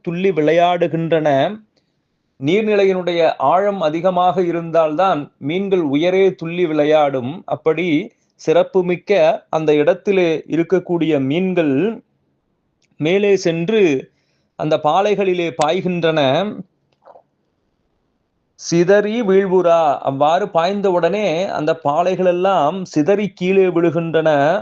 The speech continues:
ஆனதோர் மருத வைப்படையும் தன்மை, அங்கே அவையெல்லாம் மருத நிலத்திலே சென்று அடைகின்றன. இது எவ்வாறு இருக்கின்றது என்று சொன்னால், "வானுறு தாரகை வழுக்கிற்று ஒக்குமால்"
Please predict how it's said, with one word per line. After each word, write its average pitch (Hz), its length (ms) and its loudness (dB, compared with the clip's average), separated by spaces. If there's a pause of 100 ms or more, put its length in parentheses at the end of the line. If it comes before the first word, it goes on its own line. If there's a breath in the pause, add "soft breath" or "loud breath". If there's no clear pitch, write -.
(120)
ஆனதோர் 175 520 -2
மருத 202 460 -2
வைப்படையும் 196 720 -2
தன்மை, 170 680 -4 (220)
அங்கே 147 600 -2
அவையெல்லாம் 143 760 0
மருத 180 360 0
நிலத்திலே 165 540 0
சென்று 147 460 0
அடைகின்றன. 139 800 -2 (380)
இது 135 200 0
எவ்வாறு 185 500 2
இருக்கின்றது 180 840 0
என்று 147 280 -2
சொன்னால், 147 560 -2 (400)
"வானுறு 180 760 0 (100)
தாரகை 190 580 0
வழுக்கிற்று 190 680 -4
ஒக்குமால்" 151 920 -2